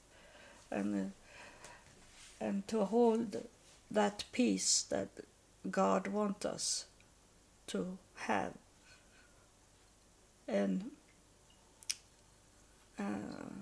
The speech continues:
the Spirit make, make me get headache.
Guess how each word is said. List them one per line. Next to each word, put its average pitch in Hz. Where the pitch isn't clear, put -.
the 208
Spirit 202
make, 196
make 208
me 196
get 196
headache. 190